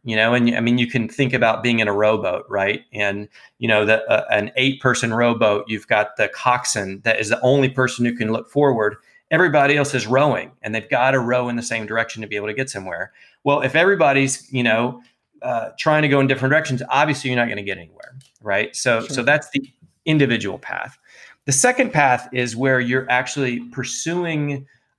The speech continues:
Speaker 1: a family purpose. So this is where your family is coming together and say, "You know what? We don't wanna work together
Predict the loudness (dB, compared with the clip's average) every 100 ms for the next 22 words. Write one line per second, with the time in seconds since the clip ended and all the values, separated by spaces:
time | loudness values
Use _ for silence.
0 | -6 -6 -2 2 4 6 4 4 0 -2
1 | -6 -6 -8 -6 -2 0 0 0 0 0
2 | 0 0 0 0 0 -2 -2 -2 0 0
3 | 0 -2 -2 2 2 2 0 -2 0 0
4 | 0 0 2 2 4 2 0 -4 -8 -2
5 | 0 2 0 -6